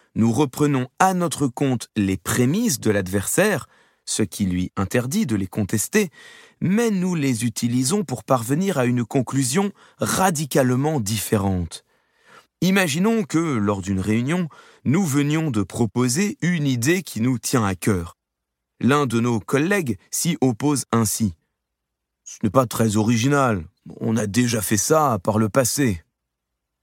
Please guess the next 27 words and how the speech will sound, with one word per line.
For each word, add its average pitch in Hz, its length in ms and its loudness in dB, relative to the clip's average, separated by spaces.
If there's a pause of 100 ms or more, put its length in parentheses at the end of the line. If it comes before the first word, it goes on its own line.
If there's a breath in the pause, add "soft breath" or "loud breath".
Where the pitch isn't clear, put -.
(140)
Sur - 280 -2
le 127 100 2
champ, 110 420 -2
nous 95 140 0
répliquons : « 127 600 0 (420)
Mais 180 120 2 (300)
précisément, 165 720 0 (260 soft breath)
c'est 170 380 0 (120)
parce 131 300 2
que 285 180 2
cette 135 220 0
stratégie 131 680 0
a 110 140 0
déjà 120 340 2
maintes 123 300 0
fois 127 300 0
prouvé 147 340 0
son 120 180 0
efficacité 113 760 0 (300 loud breath)
que 175 80 2
nous 151 160 2
devrions 139 560 0
à 120 140 2
nouveau 139 420 2 (220 soft breath)
lui 113 160 0
faire 117 180 -4
confiance. » 196 760 0